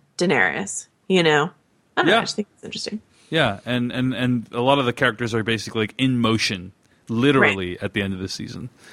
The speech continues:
Speaker 1: Yeah.
Speaker 2: Um, so, uh, earlier on this episode, uh, we find out that Danny miscarried, uh, the baby did not live,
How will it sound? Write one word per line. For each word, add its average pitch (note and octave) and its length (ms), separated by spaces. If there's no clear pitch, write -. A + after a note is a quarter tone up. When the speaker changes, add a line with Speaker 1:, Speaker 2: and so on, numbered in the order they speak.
Speaker 1:
Yeah. - 120
Speaker 2:
Um, G2 440
so, C3+ 600
uh, G#2+ 100
earlier D#3+ 360
on C#3+ 200
this C3 160
episode, B2 640
uh, A2 80
we A2+ 100
find B2+ 260
out A2 80
that G#2 160
Danny A2 340
miscarried, C3 880
uh, G#2 160
the G2+ 120
baby A2 280
did G#2 120
not G2+ 200
live, C3+ 540